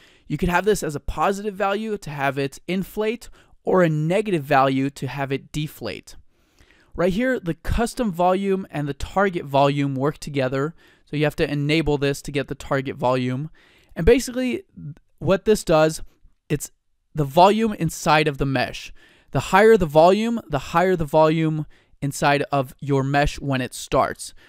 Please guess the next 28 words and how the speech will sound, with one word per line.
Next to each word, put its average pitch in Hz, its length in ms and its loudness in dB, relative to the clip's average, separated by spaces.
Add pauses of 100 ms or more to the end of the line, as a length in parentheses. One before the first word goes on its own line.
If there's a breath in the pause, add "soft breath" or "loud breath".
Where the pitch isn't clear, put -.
(140)
Again, 180 360 -2
you'll 165 200 0
see 170 300 -4
it 160 220 -6
better 143 280 2
when 131 220 -4
we 131 100 -4
start 135 340 -4
to 127 360 -6 (500)
create 127 420 -4
the 131 60 -8
simulations. 127 840 -8 (680 soft breath)
And 247 140 -2
then 277 80 2
the 247 80 0
factor 208 420 2
right 190 160 0
here 175 280 0
is - 180 -6
basically 170 380 -2
the 156 200 -6
air 160 200 2
pressure 156 720 0 (240 soft breath)
scaling 147 560 -2
factor, 143 540 0
or 135 260 -2
the 131 100 -4
strength, 131 500 -2